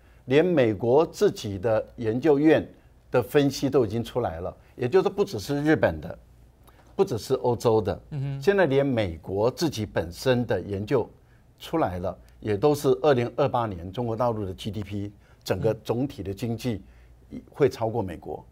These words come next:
Speaker 2: 嗯。 对。
Speaker 1: 也就是说，已经不再是平准购买力了，
Speaker 2: 对。
Speaker 1: 是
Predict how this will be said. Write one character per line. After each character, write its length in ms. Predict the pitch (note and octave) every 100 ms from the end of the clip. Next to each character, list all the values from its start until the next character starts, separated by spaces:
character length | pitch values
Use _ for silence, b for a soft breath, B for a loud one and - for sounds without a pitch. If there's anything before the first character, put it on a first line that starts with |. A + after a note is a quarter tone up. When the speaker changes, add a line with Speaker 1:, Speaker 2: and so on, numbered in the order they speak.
| -
Speaker 2:
嗯。 0 |
对。 120 | C3+ A#2+ B -
Speaker 1:
也 160 | C3+ C3+
就 140 | G#3+
是 60 | G#3
说， 140 | F#3+
已 80 | C#3+
经 180 | A2 E3
不 120 | -
再 180 | D#3 F3
是 160 | E3+
平 260 | F3+ - C3
准 160 | C#3 F2
购 160 | C3
买 140 | G#2 E2
力 200 | G#2+ G2
了， 140 | D#2+ -
Speaker 2:
对。 200 | D3+ B2
Speaker 1:
是 380 | - F#3+ E3 -